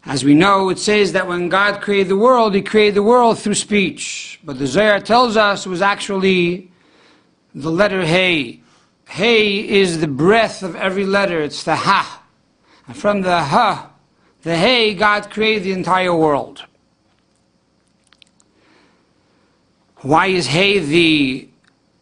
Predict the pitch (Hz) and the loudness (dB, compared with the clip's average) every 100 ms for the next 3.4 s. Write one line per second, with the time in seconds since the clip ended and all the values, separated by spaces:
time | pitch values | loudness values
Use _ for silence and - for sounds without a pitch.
0 | _ _ - 139 185 202 180 165 147 143 | _ _ -6 0 0 0 -2 -2 -2 -2
1 | 165 185 165 170 135 147 - - 180 175 | 0 0 0 0 2 2 2 2 2 0
2 | - 226 202 185 - 214 220 214 202 185 | 0 0 0 -2 0 0 2 2 2 -2
3 | - - - | -6 -12 -16